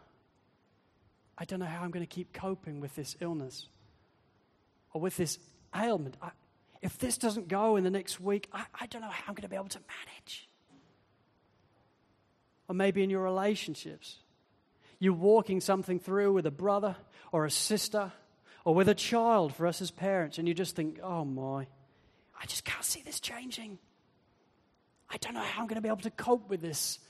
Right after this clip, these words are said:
any longer in my life." Folks, if that's you,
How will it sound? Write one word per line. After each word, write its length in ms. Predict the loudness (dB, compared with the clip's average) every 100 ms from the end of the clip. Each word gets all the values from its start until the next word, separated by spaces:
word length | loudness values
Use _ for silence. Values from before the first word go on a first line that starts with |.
| -20 -8 -2
any 220 | 2 2
longer 600 | 2 2 0 0 -2 -4 -12 -20 -2
in 140 | 2 4
my 240 | 4 2
life." 420 | 2 0 -2 -2 -6 -14 -20 -20 -20 _ _ _ _ _ _ _ _ _ _ _ _ _ _ _ _ _ _ _ _ _ _ _ _
Folks, 260 | -4 -4 -6
if 120 | -10
that's 420 | -6 -6 -8 -12
you, 420 | -8 -6 -4 -4